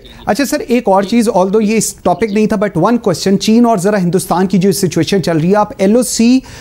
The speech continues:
Speaker 1: पर या line of actual control के साथ चीन और हिंदुस्तान के माबैन जो अभी इस वक्त तातुल हमें नज़र आ रहा है, इस तनाजुर को थोड़ा सा अगर shortly define करना चाहें जी, अब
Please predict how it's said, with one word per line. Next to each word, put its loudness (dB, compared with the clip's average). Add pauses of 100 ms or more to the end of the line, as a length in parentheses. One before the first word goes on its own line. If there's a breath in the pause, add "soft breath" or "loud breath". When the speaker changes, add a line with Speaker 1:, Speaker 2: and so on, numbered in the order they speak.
(140 loud breath)
Speaker 1:
पर 2
या 2
line 2
of -2 (100)
actual 0
control 0
के -2
साथ 0
चीन 2
और 2
हिंदुस्तान 0
के 0
माबैन 0 (320 loud breath)
जो 2
अभी 2
इस -2
वक्त -6
तातुल 0
हमें 0
नज़र 0
आ 2
रहा 0
है, 0 (220 loud breath)
इस -2
तनाजुर 0
को 0
थोड़ा 0
सा -2
अगर 0
shortly 2
define 0
करना 0
चाहें 0
जी, 0
अब -2